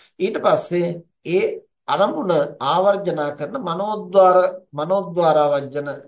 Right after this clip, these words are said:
සිතක් පහළ වෙනවා. ඊට පස්සේ කෙලින්ම ජවන් සිත් පහළ වෙනවා. එතකොට අර චක්කුද්්වාරික, සෝතද්්වාරික, ගානද්්වාරික, ජීවහද්්වාරික, කායද්්වාරික කියන පංචද්්වාරික චිත්ත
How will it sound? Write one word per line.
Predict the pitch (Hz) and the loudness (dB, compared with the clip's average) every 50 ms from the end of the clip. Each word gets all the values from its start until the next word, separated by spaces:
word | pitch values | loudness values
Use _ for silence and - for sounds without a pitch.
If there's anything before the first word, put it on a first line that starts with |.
| _ | _
සිතක් | - - - 170 175 180 165 - - - | -12 -8 -8 -2 0 0 0 0 -2 -6
පහළ | - 139 147 123 127 127 | -6 -4 -4 -4 -4 -4
වෙනවා. | 143 165 233 415 453 - - _ _ _ _ - | -4 -6 -6 -8 -10 -12 -18 _ _ _ _ -8
ඊට | 214 277 - 262 | -6 -6 -6 -4
පස්සේ | 226 170 135 - - 131 123 | -4 -4 -4 -4 -6 -10 -10
කෙලින්ම | - 160 139 143 131 143 226 - - - _ _ | -8 -8 -8 -8 -8 -8 -8 -10 -10 -14 _ _
ජවන් | 135 151 147 135 127 123 - | -2 0 0 0 0 -4 -6
සිත් | - 151 147 - _ | -8 -14 -16 -14 _
පහළ | - 135 117 107 95 | -10 -10 -8 -10 -12
වෙනවා. | 90 82 - - - | -14 -18 -20 -18 -10
එතකොට | 127 143 139 139 139 131 - - - _ _ _ _ _ - | -6 -6 -4 -4 -4 -6 -8 -10 -18 _ _ _ _ _ -12
අර | 127 123 123 120 - - _ _ _ _ _ _ _ _ - | -10 -10 -10 -10 -12 -16 _ _ _ _ _ _ _ _ -12
චක්කුද්්වාරික, | 131 117 - - 156 151 143 143 156 160 160 156 156 156 175 160 | -12 -12 -10 -10 -10 -10 -8 -4 0 2 2 2 0 -2 -4 -6
සෝතද්්වාරික, | 156 160 151 151 151 156 156 156 156 156 156 151 151 151 151 156 156 143 | -6 -6 -6 -4 -2 -2 -2 -2 -2 0 0 2 2 0 -2 -4 -8 -8
ගානද්්වාරික, | 143 151 151 147 139 147 147 147 - 151 147 143 151 147 156 147 | -6 -6 -6 -6 -6 -6 -8 -4 -2 -2 0 0 -2 -4 -6 -8
ජීවහද්්වාරික, | 139 147 147 147 143 143 143 139 143 - 151 147 147 147 143 - - - | -8 -8 -8 -6 -6 -4 -6 -6 -6 -4 -2 -2 -2 -2 -4 -8 -12 -8
කායද්්වාරික | - 143 139 143 147 143 139 139 - 143 147 143 139 139 131 131 131 | -6 -4 0 2 2 2 0 -2 -2 -2 0 0 -2 -4 -8 -12 -10
කියන | - 151 139 135 - | -8 -8 -8 -8 -10
පංචද්්වාරික | - 131 117 123 131 127 - - 156 151 - - - 175 156 156 156 156 160 156 - - 165 - - - _ _ _ _ _ _ _ _ - | -10 -10 -10 -10 -12 -10 -4 -4 -4 -4 -4 -6 -4 -2 0 2 2 0 -2 -4 -6 -8 -8 -8 -10 -14 _ _ _ _ _ _ _ _ -12
චිත්ත | - 156 160 - _ | -12 -12 -12 -12 _